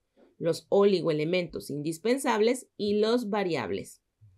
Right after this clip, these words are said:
Los oligoelementos indispensables son los que están en todos los seres vivos, como por ejemplo el manganeso, hierro, cobalto, cobre,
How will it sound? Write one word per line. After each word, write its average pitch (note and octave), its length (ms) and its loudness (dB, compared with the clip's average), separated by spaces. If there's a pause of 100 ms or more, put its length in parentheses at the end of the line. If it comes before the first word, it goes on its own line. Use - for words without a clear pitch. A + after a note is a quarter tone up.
(160)
Los C4+ 320 6
oligoelementos D4 920 4
indispensables G#3+ 1000 0
son C4 280 0
los C4 180 0
que G3+ 80 4
están G3 360 0
en B3 220 2
todos C#4 300 2
los G#3 180 0
seres D#3+ 300 -2
vivos, G#3 400 -6 (320)
como D3+ 260 -6
por D#3+ 160 -2
ejemplo D3+ 540 -4
el D#3 160 -2
manganeso, F3 800 -4 (160)
hierro, D#3+ 560 -2
cobalto, E3 760 -2 (140)
cobre, G3+ 480 2